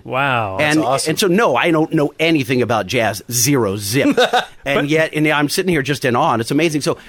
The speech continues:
Speaker 2: uh, flash forward, so I, I start talking to Gail, and he needed someone to help with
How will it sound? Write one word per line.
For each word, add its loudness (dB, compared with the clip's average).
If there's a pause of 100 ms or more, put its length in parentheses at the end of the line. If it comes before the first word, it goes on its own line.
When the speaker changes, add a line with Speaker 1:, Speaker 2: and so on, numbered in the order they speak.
(160)
Speaker 2:
uh, -12 (120)
flash -2
forward, -2
so -2
I, 0
I 0 (200)
start -2
talking -2
to -2
Gail, -2 (300)
and -2 (360)
he -2
needed 2
someone 0
to -2
help -2
with 0